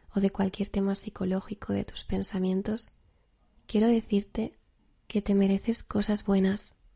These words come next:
simplemente por existir. Ya eres suficiente tal y como eres, ya solo por el hecho de estar viva, te mereces que te traten con amor,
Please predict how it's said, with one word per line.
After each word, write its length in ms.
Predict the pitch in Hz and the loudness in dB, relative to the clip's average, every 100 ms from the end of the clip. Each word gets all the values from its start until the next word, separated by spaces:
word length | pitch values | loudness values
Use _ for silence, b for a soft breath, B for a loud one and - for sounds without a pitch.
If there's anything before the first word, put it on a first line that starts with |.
| _ - | _ -6
simplemente 680 | - 208 202 220 202 196 202 | 0 2 2 4 4 2 6
por 180 | - 190 | 6 6
existir. 680 | - - 196 - 196 92 - _ _ _ _ _ _ - - _ _ _ _ _ - | 2 0 -2 -4 -4 -4 -8 _ _ _ _ _ _ -20 -20 _ _ _ _ _ -2
Ya 140 | 208 202 | 2 4
eres 220 | 208 214 | 4 2
suficiente 800 | - - 202 - 196 196 196 196 | 4 4 4 2 2 2 -2 -2
tal 180 | 202 190 | -2 -2
y 60 | |
como 260 | 190 190 190 | 0 2 4
eres, 460 | 185 190 190 - - _ _ _ - | 2 2 -2 -4 -8 _ _ _ -6
ya 140 | 196 | -4
solo 260 | - 208 202 | -2 -2 2
por 140 | 202 | 2
el 120 | 190 | 4
hecho 260 | 196 - 202 | 0 -2 -2
de 40 | |
estar 340 | 190 - 190 190 | -2 -4 -6 0
viva, 440 | 190 202 226 - _ _ _ | 2 2 0 -4 _ _ _
te 100 | - | 0
mereces 600 | 190 190 190 - - 233 | 2 2 0 0 -2 -2
que 180 | - - | -4 -8
te 140 | - 185 | -8 -4
traten 560 | - 190 - 196 190 - _ _ _ | -2 -2 -4 -6 -6 -10 _ _ _
con 220 | - 202 190 | -2 2 4
amor, 400 | 185 190 208 | 6 6 4